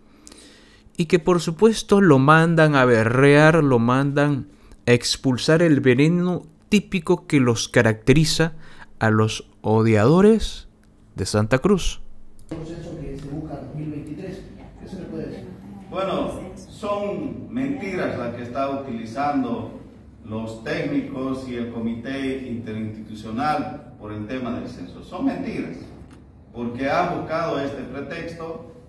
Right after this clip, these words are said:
Speaker 3: para ir a destrozar la economía del pueblo cruceño y del pueblo boliviano.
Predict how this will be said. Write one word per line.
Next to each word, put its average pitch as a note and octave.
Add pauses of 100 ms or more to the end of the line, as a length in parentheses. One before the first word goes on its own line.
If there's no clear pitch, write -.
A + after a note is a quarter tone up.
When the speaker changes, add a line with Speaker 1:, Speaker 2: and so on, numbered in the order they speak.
Speaker 3:
para D3+
ir - (440)
a B2+
destrozar B2+
la A#2+
economía C#3+
del A2
pueblo D#3
cruceño D#3
y A#2
del G#2
pueblo B2
boliviano. -